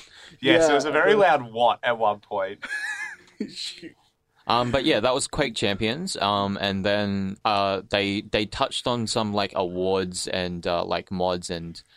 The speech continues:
Speaker 3: uh, touching on SnapMap, which is a, like, a piece of software that was developed for Doom, which basically makes it moddable.
Speaker 1: Yeah, and
Speaker 3: Um,
Speaker 1: it's,
Speaker 2: Yeah,
Speaker 1: it's
Speaker 2: so you
Speaker 1: really
Speaker 2: can build your own arenas and stuff, which
Speaker 3: Yeah.
Speaker 2: is pretty cool.
Speaker 1: It's really cool, like, in the console, 'cause you just load it up and just, boom, there you go, do your thing.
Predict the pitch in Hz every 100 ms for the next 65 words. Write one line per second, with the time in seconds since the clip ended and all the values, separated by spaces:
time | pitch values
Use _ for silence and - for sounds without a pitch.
0 | - _ - 90 92 101 - 90 90 -
1 | 95 85 92 90 95 90 92 87 87 92
2 | 87 87 87 95 92 98 - - - 95
3 | - - 90 - 92 87 95 95 - 85
4 | 87 87 - 85 98 95 95 95 85 90
5 | 85 - 87 85 82 - 87 - - 92
6 | 95 95 92 _ _ 131 139 123 139 139
7 | - 180 139 123 135 - 151 156 165 156
8 | 143 131 135 127 127 113 117 117 120 117
9 | 117 - 117 113 - 110 92 85 131 117
10 | 113 110 131 127 147 147 - 139 135 131
11 | 120 123 117 113 120 113 - 110 104 104
12 | 104 104 113 107 104 104 101 - 98 98
13 | 98 - _ 117 117 90 - 107 101 107
14 | 101 98 104 101 - 110 104